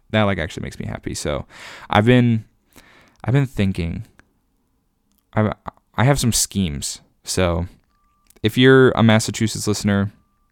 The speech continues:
be on the lookout this weekend. I might have some surprises up my sleeve. We'll see. I don't know. But anyways,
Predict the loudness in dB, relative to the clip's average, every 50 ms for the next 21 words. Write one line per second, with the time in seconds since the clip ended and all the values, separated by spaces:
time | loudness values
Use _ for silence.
0 | _ _ _ _ _ -4 0 2 2 2 2 2 0 0 -2 -2 -2 -2 -4 -6
1 | -10 _ _ _ _ -6 -6 -6 -4 -2 -4 -2 -2 -2 -2 -2 -4 -4 -6 -10
2 | -16 _ _ _ _ -6 -2 -2 0 0 0 -2 -2 -2 -2 -4 -8 -12 -20 _
3 | _ _ _ _ _ _ _ _ _ _ _ _ _ _ _ _ _ _ _ _
4 | -10 -4 -4 -2 -2 -2 -4 -2 0 0 0 0 -2 -4 -4 -4 -4 -4 -6 -6
5 | -6 -4 -4 -4 -4 -4 -4 -4 -4 -4 -4 -6 -8 -8 -10 _ _ _ _ _
6 | _ _ _ _ -20 -20 -20 -20 -20 -20 -20 -20 -20 -20 _ _ -8 -4 -2 0
7 | 0 0 0 0 -2 -8 _ _ _ _ _ _ _ _ _ _ _ -20 -20 -20
8 | -20 -12 -4 2 4 4 6 6 6 6 4 4 2 -2 -6